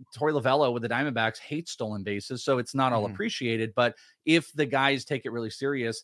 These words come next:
Speaker 1: you don't have to have the game-changing speed to be able to be very impactful. Julio Rodriguez,
Speaker 2: No,
Speaker 1: I
Speaker 2: you
Speaker 1: think,
Speaker 2: have
Speaker 1: is
Speaker 2: to
Speaker 1: a
Speaker 2: have
Speaker 1: prime
Speaker 2: good
Speaker 1: example.
Speaker 2: athleticism, and you have to understand the craft of getting a
Speaker 1: Yeah.
Speaker 2: lead and the craft of getting a good jump and understanding what catcher's behind home plate,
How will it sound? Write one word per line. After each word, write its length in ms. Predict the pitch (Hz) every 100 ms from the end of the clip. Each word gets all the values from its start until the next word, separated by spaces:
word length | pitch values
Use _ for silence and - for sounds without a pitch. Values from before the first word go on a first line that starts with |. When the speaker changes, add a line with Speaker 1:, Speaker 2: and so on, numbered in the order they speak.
| _ -
Speaker 1:
you 100 | 147
don't 140 | 147
have 280 | - 156 -
to 100 | 135
have 340 | 120 139 131
the 80 | 110
game-changing 580 | 107 113 110 110 101 101
speed 360 | - 131 127 104
to 60 |
be 140 | 110 107
able 140 | 101
to 80 | 104
be 120 | 98
very 220 | 107 107 98
impactful. 560 | - 131 151 113 104
Julio 240 | 127 123 113
Rodriguez, 380 | 107 127 107
Speaker 2:
No, 120 | 285 135
Speaker 1:
I 40 |
Speaker 2:
you 40 | 131
Speaker 1:
think, 80 | 160
Speaker 2:
have 120 | 190
Speaker 1:
is 60 |
Speaker 2:
to 40 | 165
Speaker 1:
a 40 |
Speaker 2:
have 100 | 160
Speaker 1:
prime 80 | 110
Speaker 2:
good 160 | 175 196
Speaker 1:
example. 240 | 185 151 147
Speaker 2:
athleticism, 440 | 156 139 117 117
and 120 | 107
you 80 | 113
have 120 | 110
to 80 | 92
understand 420 | 117 117 127 117
the 40 | 107
craft 560 | - - 117 123 - -
of 180 | 113
getting 260 | 120 117 113
a 40 | 101
Speaker 1:
Yeah. 120 | 95
Speaker 2:
lead 340 | 208 226 247 - - - -
and 180 | 135 120
the 40 |
craft 440 | 120 127 120 - 117
of 180 | 107
getting 220 | 120 110 104
a 40 |
good 220 | 110 98
jump 400 | 107 156 190 202 -
and 200 | 127 120
understanding 500 | 123 120 - 117 117
what 160 | 113 107
catcher's 480 | 135 127 160 151 135
behind 400 | 151 160 156 156
home 160 | 156
plate, 380 | 147 151 160